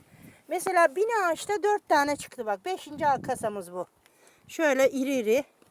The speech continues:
Bunlar özel. Özel bir. Fiyatı da özel. Kendi de özel.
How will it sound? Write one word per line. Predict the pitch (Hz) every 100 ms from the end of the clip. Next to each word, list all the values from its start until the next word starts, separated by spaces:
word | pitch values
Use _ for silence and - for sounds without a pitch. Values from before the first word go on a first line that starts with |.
| - - _ _ _ - - -
Bunlar | 349 330 339 285
özel. | 285 294 285 - - - - - - - - - - - - - - -
Özel | 294 269 294 269
bir. | - 302 - - - -
Fiyatı | 302 262 277 -
da | 254
özel. | 220 208 220 - - - - - - _ -
Kendi | 302 285 269 269
de |
özel. | 247 214 196 185